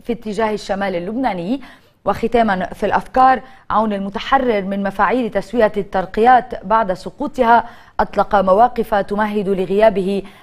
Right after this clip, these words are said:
عن الحوار وجلسات الحكومة معا. من الأفكار إلى عناوين المسيرة، وبهالأسبوع: زحلي تودع ليس سكيف. العيشية: يا ضيعة الحب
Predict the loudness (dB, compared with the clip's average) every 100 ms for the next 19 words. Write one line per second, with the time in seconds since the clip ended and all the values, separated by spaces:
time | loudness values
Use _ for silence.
0 | -6 -2 0 0 -2 2 4 2 0 -2
1 | 0 0 0 -2 -4 -6 -8 -8 -4 -2
2 | -2 -2 -10 _ -2 0 -2 -4 -12 _
3 | _ _ _ _ _ _ _ _ _ _
4 | 0 4 4 4 0 0 0 2 0 0
5 | 2 -2 -2 -2 -2 -2 -2 -4 -4 2
6 | 4 4 0 -14 _ _ _ -2 2 4
7 | 4 2 0 -2 -4 -6 -2 2 2 2
8 | -4 -6 -6 -6 -4 -4 -2 -2 -2 -2
9 | -4 -4 -4 -4 -10 -4 -2 -2 -12 -20
10 | _ _ _ 2 4 2 0 -4 -4 -4
11 | 0 2 4 2 2 2 0 0 0 0
12 | -2